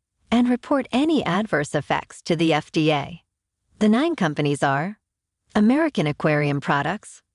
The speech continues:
Aquanest Biotic, Aquarium Pharmacy, California Veterinary Supply, Chewy, Craft Drug, Midland Veterinary Services, Silver Lease, and Valley Veterinary Clinic.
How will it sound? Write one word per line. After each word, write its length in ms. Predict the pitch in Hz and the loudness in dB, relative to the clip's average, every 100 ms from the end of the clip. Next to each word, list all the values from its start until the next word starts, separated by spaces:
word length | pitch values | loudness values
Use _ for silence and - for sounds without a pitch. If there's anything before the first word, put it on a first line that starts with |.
| _ - | _ -4
Aquanest 640 | 240 - 277 202 156 - | -4 0 0 2 0 -4
Biotic, 600 | - 143 143 185 - - - _ _ _ | -2 0 0 -2 -4 -8 -20 _ _ _
Aquarium 580 | 196 - 240 311 180 139 | -6 -2 0 2 0 0
Pharmacy, 720 | - 143 143 - 147 175 233 - _ _ | 0 -2 -2 -2 -2 -2 -4 -12 _ _
California 640 | - 277 294 - 165 160 | -2 -2 0 0 0 0
Veterinary 580 | 160 151 151 147 143 139 | 0 -2 0 0 0 0
Supply, 640 | - 143 - 143 143 208 - _ _ | -2 -4 0 0 -2 -6 -10 _ _
Chewy, 580 | - - 285 220 143 196 - _ | -8 -2 0 2 0 -4 -8 _
Craft 380 | - - 262 - | -6 -2 -2 -4
Drug, 340 | - 139 151 185 - _ _ _ | -2 0 -2 -8 -18 _ _ _
Midland 520 | 190 240 269 180 151 | 0 0 0 0 0
Veterinary 560 | 151 147 147 143 135 147 | 0 0 0 2 0 0
Services, 800 | - 139 139 - 143 170 - _ _ | 0 -2 -2 -2 -4 -4 -10 _ _
Silver 460 | - 226 269 190 | -4 -2 0 -2
Lease, 480 | 143 151 202 - - | -2 -2 -4 -8 -4
and 260 | 214 214 202 | 0 2 2
Valley 400 | 240 269 180 147 | 0 0 0 0
Veterinary 580 | 147 147 143 143 139 | -2 0 0 2 0
Clinic. 500 | 139 - 214 - - | 0 0 -2 -4 -14